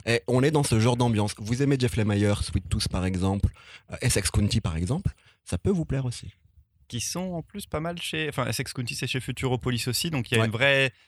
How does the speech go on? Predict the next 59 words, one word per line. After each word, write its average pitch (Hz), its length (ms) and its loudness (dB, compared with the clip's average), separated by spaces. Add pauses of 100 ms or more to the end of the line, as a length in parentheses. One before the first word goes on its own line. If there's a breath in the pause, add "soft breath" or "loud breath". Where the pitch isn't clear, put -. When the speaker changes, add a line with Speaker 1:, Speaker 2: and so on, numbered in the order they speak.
(140)
Speaker 2:
thématique. 131 480 -2
Enfin, 113 360 -2
en 113 160 0
adaptation 131 460 -2
de 120 40 -2
comics 143 280 -4
chez - 120 -6
Futuro, 135 420 -6
ils 117 140 -4
ont 110 60 -2
vraiment 123 240 -4
quelque - 160 -10
chose 120 160 -8
de 101 80 -4
très, - 180 -2
très - 180 -4
bien. 127 180 -2
Moi, 110 120 2
j'avais 95 260 -2
découvert 104 480 -4
en 92 100 -4
effet 98 400 -4
Jeff 92 220 -8
Lemire 98 320 -2
avec 92 180 -6
Essex - 240 -8
County, 107 320 -6
qui - 100 -10
est 92 40 -2
une 95 100 -2
œuvre 92 160 -6
incroyable. 110 500 -2 (400 loud breath)
Et 101 140 -2
Matt 120 200 0
Kindt, 156 300 -2
moi, 139 220 0
pour 131 80 -8
moi, 139 100 -4
son 127 160 -4
meilleur 123 300 -2
restera 120 340 -4
Du 107 140 -8
sang - 180 -6
sur 120 180 -6
les 120 100 -2
mains, 123 160 -2
qui - 100 -12
est - 20 -18
publié 107 320 -8
chez 104 140 -6
Monsieur 104 240 -4
Speaker 1:
Chez 107 140 2
Speaker 2:
Toussaint 101 100 4
Speaker 1:
Monsieur 110 100 -2
Speaker 2:
Louverture. 90 300 0 (140)
Speaker 1:
Louverture, 82 120 -2
ouais. 73 60 -4 (180)
Speaker 2:
C'est - 380 -2 (160)
incroyablissime. 117 760 -4